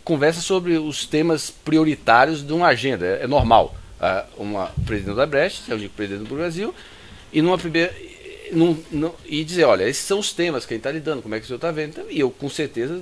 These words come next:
devo ter falado sobre a questão do financiamento da Agro, lá pra fevereiro e março. Mas com o Bendini, não me lembro. Pô, não era um tema que eu tratava. E, e esse tema era, era pra ser conduzido tecnicamente, e eu acho que foi conduzido tecnicamente. Eu acho que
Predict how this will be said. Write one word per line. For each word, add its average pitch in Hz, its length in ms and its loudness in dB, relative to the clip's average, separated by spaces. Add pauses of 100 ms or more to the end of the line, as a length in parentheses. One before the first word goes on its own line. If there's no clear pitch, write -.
(160)
devo 120 180 -6
ter 123 140 -8
falado 110 360 0
sobre 151 240 -8
a 160 40 -6
questão 123 300 -8
do 127 120 -10
financiamento 147 560 -4
da 165 120 2 (120)
Agro, 82 180 0
lá 80 180 -2
pra 95 120 -6
fevereiro 107 420 -8
e - 20 -6
março. 117 240 -2 (300)
Mas 98 220 4
com 143 80 -2
o 156 40 2
Bendini, 175 420 4
não 453 140 -2
me 302 60 2
lembro. 113 340 -2 (460)
Pô, 95 200 0
não 113 140 2
era 143 120 6
um 147 40 0
tema 123 300 0
que - 140 -4
eu 113 80 2
tratava. 90 580 0 (440)
E, 110 420 0
e 117 120 0
esse 127 220 0
tema 175 280 0
era, 165 280 4
era 143 340 4 (160)
pra 123 120 4
ser 139 160 -6
conduzido 131 340 -4
tecnicamente, 135 680 -2
e 381 40 4
eu 311 40 8
acho 359 140 4
que - 80 -12
foi 415 80 -4
conduzido 180 300 -2
tecnicamente. 110 420 -2
Eu 110 60 2
acho 123 160 -2
que 131 200 0